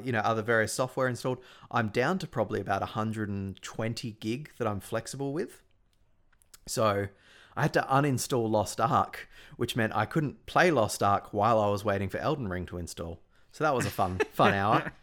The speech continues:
Um, I, I, yeah, I just, I popped on some Netflix, so that was all right. But no, I, so I've, my experience here, I've, I've never played a Souls game, a Demon Souls, Soulsborne, anything like that. I've never played anything from From Software other than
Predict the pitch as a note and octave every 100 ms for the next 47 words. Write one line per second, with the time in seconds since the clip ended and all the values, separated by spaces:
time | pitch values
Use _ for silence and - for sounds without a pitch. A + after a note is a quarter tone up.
0 | - - - - - G#2 G#2 G#2 G#2 -
1 | - - - - A#2 G2 - G#2+ - A2
2 | G#2 A#2 A#2+ A2+ A#2 B2 D#3 C#3 A#2 -
3 | G2+ G#2 - F#2 - A#2+ B2 A#2 G#2+ -
4 | - - D#3+ F#3+ C3+ C#3+ D#3 D3+ - D3+
5 | C3+ C3 - G#2 C3 D3 C#3 - C3+ A#2+
6 | - G2+ F#2+ G2 G2 - G#2 G#2+ A2+ B2
7 | B2+ - - A2 G#2+ G#2+ G#2 - _ -
8 | - _ - - G#2 G2 - A2 A2 A2
9 | G#2+ - G#2+ G#2+ G#2+ G#2+ G#2 F#2+ - G2
10 | A2 A2+ G#2+ G#2 G2+ G2+ G2 G#2+ G2+ G2
11 | G#2+ G#2 F#2+ A2+ B2 A#2+ A#2 G2+ F#2+ G2+
12 | F#2+ G#2 A#2 C3+ - A2+ G#2+ G#2 F#2+ G2+
13 | F2+ - A#2 B2+ A#2+ - A2 G#2 - G#2+
14 | - G#2+ G2+ - A#2+ C3 C3 G#2 G2+ G2+